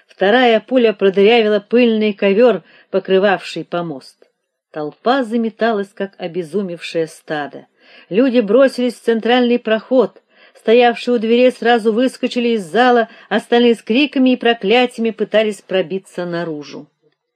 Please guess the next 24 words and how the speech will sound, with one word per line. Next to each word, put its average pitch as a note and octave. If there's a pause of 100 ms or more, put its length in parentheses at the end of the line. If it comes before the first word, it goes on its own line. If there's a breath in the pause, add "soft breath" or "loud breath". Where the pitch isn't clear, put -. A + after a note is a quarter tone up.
(420)
С E3+
другого A#3+
конца A#3+
зала C4
тоже C4
раздались A#3+
сухие B3+
щелчки B3
выстрелов. G#3 (500 soft breath)
Перила C4
перед A#3
носом B3
у G#3
Джонни C4
разнесло F#3
в -
щепы. - (340 soft breath)
Секундой C4+
позже G#3+
что-то A#3
взвизгнуло C4
у B3
самого C4
уха, A#3+